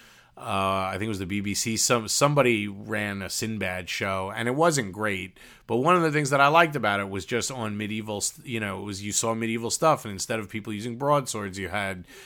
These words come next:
you know, the scimitars, and in, and when they were hanging out, instead of drinking ale, they were smoking hookahs, and the castles had minarets, and the art was Persian and Arabian, not the same old, you know,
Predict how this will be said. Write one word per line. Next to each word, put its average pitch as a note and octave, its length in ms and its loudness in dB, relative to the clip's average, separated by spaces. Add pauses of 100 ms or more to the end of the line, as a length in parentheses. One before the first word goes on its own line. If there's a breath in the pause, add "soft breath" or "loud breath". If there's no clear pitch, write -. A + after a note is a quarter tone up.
(260 loud breath)
you A#2+ 100 -4
know, G#2 160 2
the F2+ 80 -2
scimitars, F2+ 920 -2
and F#2+ 220 -4
in, G2 220 -8
and G2 320 -4
when G2 160 -4
they G2+ 80 -4
were G2+ 100 -2
hanging A2 300 -4
out, C3+ 100 0
instead G2+ 220 -6
of G2 80 -6
drinking G2 340 -6
ale, A2 300 -4
they F2+ 120 -8
were F2+ 120 -10
smoking F#2+ 380 -10
hookahs, F#2 580 -8
and F2+ 160 -10
the F2+ 180 -10 (380 loud breath)
castles A2+ 460 6
had G2+ 180 0
minarets, G#2+ 800 -2
and G2 300 -6
the F#2 100 -6
art G#2 420 0
was G2 240 -6
Persian G#2 680 -4
and F#2+ 140 -8
Arabian, G2 880 -4 (360 loud breath)
not G#2 380 2
the G2+ 100 -2
same G2+ 380 -2
old, F#2 480 -4
you G#2+ 160 -4
know, F2 440 -4